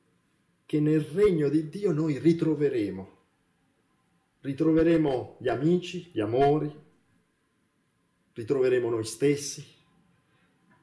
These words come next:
e ritroveremo anche il tempo perduto.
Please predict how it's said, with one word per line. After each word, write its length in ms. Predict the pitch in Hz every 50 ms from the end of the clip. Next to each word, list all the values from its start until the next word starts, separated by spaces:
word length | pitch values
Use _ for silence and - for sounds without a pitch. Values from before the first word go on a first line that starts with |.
| _ _
e 100 | 139 143
ritroveremo 580 | 151 165 160 175 175 170 170 175 190 185 180
anche 280 | 175 180 180 175 - 165
il 240 | 160 151 - - -
tempo 360 | - 180 180 170 151 - 151
perduto. 580 | - 143 123 110 110 110 107 95 92 - -